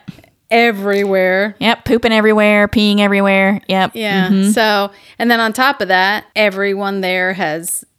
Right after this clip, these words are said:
Speaker 1: some
Speaker 2: Some
Speaker 1: sort of medical issue.
Speaker 2: Right. Except for the wife.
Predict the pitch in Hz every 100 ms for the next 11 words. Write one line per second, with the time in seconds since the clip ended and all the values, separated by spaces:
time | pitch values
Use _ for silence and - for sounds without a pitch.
0 | - - 240 208 196 196 220 214 180 170
1 | 208 226 330 - - 196 156 190 - 269
2 | - 226 185 180 175 - - -